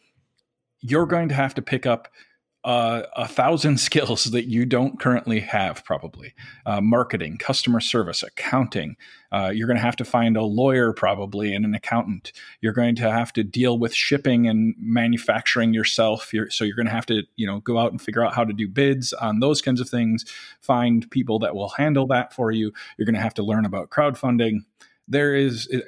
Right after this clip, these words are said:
art illustration, hiring arts, artists and illustrators and writers. There's all kinds of things that go into it. It's a lot of skills and it is quite challenging. So if you're not ready to pick up a bunch of those skills,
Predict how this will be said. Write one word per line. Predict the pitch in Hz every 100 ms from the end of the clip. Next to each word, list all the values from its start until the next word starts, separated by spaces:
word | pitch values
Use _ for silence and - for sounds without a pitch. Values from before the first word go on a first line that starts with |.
| -
art | 120 127 -
illustration, | 117 117 - 123 117 127 117 117 -
hiring | - - 123 127 123 117
arts, | - 123 - -
artists | 120 120 117 - 117
and | 113
illustrators | 117 113 123 117 113
and | 117 107
writers. | 113 113 117 - - - - _ _ _ _ _
There's | - 170
all | 156 160
kinds | 147 139
of | 120
things | 120 104 110
that | 101
go | 107
into | 110 104 78
it. | 67 - - _ _ -
It's | - 143
a |
lot | 117 117 117 123
of |
skills | - - 113 104 101 - - -
and | - 107 110
it | 107
is | 107 110 107 - - - -
quite | - 104 117
challenging. | - - 120 104 90 71 -
So | - -
if | 101 -
you're | 117 123
not | 117 117 123 -
ready | 113 117 117
to | 117 - 104
pick | - - -
up | 156
a | 131
bunch | 107 98
of | 95
those | 95 -
skills, | - 87 98 -